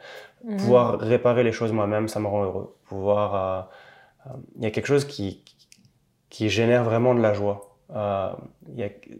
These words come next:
Speaker 2: il, le sens est comme presque inhérent à l'activité. Il y a même pas besoin de le chercher tant que ça, c'est, euh, juste le simple fait de le faire, il y a un sentiment d'accomplissement qui
Speaker 1: Mhm.
Speaker 2: est satisfaisant. Je pense que tout le monde, quand, euh, il a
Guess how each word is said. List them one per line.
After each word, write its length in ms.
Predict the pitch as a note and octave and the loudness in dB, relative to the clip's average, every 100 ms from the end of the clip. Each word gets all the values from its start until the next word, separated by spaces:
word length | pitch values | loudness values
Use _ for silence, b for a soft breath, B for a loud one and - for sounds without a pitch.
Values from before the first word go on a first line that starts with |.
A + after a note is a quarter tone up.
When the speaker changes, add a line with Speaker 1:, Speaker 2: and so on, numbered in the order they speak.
| F2+ - | -16 -8
Speaker 2:
il, 160 | A2 - | -6 -2
le 160 | A#2+ A2+ | 0 0
sens 360 | - C#3 C#3 | 2 2 2
est 40 | A#2+ | -2
comme 260 | G#2+ G#2+ | -2 -2
presque 320 | - A2+ - - | -4 -4 -6 -6
inhérent 760 | C3 A#2+ A#2+ A#2 B2 C3 C3+ - _ | 0 2 2 2 2 0 -6 -18 _
à 80 | - | -2
l'activité. 640 | A2 G#2+ G#2 G2+ G2+ G#2 - b b b b b C3+ | 0 0 -6 -8 -8 -10 -14 b b b b b -10
Il 60 | |
y 40 | A2 | -4
a 20 | |
même 140 | A#2 | 0
pas 80 | C3 | 2
besoin 160 | A#2 A#2 | 2 2
de 60 | |
le 60 | A2 | 0
chercher 440 | - G#2+ - A#2+ | 0 -4 -4 -4
tant 140 | A#2 G#2 | -4 -6
que 60 | - | -4
ça, 180 | A#2 A2 | -4 -4
c'est, 340 | G2 F#2+ - b b b b _ | -6 -10 -12 b b b b _
euh, 180 | A#2+ G#2 G2 C#3 E3+ A#2+ | -12 -12 -12 -18 -14 -6
juste 280 | A#2 C3 A#2+ | -4 -4 -4
le 60 | |
simple 260 | A#2 A#2 A2 | -4 -2 -2
fait 140 | A2+ | 0
de 100 | G#2+ | -2
le 80 | F#2+ | -2
faire, 480 | - - A2+ A#2+ A#2+ - b b b - | -4 -2 -2 -2 -8 -14 b b b -8
il 60 | G2+ | -6
y 20 | |
a 40 | |
un 40 | G2+ | -4
sentiment 440 | G#2+ - G#2 G#2+ | -4 -4 -2 0
d'accomplissement 880 | G#2+ G#2+ G2 - - G#2 G#2 A2+ A2 - F#3 | 0 -2 -4 -8 -8 -6 -6 -8 -12 -8 -4
qui 160 | F3+ F#2+ | -2 -4
Speaker 1:
Mhm. 40 | |
Speaker 2:
est 160 | F#2+ F#2+ | -4 -8
satisfaisant. 640 | - F#2 - - F#2 F#2 - b b _ | -10 -12 -12 -10 -8 -10 -14 b b _
Je 100 | - | -14
pense 100 | G#2 | -10
que 80 | - | -10
tout 140 | - G#2+ | -6 -2
le 80 | |
monde, 100 | A2 | -2
quand, 240 | G#2+ G2+ F#2+ | -2 -6 -6
euh, 320 | F#2+ G2 G2+ | -8 -8 -8
il 60 | |
a 80 | G2+ | -8